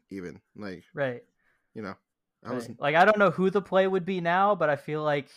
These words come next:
Speaker 2: he's probably not it at this point. I don't know. Maybe he is. Maybe I'm
Speaker 1: Hmm.
Speaker 2: crazy.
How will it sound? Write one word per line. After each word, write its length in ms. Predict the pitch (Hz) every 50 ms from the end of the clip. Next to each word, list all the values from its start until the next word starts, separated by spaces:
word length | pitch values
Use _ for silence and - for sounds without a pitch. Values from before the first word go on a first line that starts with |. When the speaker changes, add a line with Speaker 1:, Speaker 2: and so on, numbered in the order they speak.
| - -
Speaker 2:
he's 180 | 160 151 135
probably 540 | - _ 160 143 156 151 151 139 135 131 123
not 300 | 120 135 160 196 214 214
it 160 | 226 233 226
at 120 | 233 220 -
this 160 | 233 226 -
point. 400 | - 254 247 247 247 240 240 - - - _ _ _ _ _ _ _ _ _ _ _ _ _ _ _ _ - - - - - - - - _ _ - - -
I 120 | - 151 175
don't 120 | 180 156
know. 180 | 147 147 156 156 -
Maybe 240 | - 180 208 226 240
he 160 | 247 247 254
is. 240 | 269 226 151 - -
Maybe 240 | 131 135 156 175 180
I'm 80 | 185 185
Speaker 1:
Hmm. 60 | 208
Speaker 2:
crazy. 320 | 208 202 196 147 139 117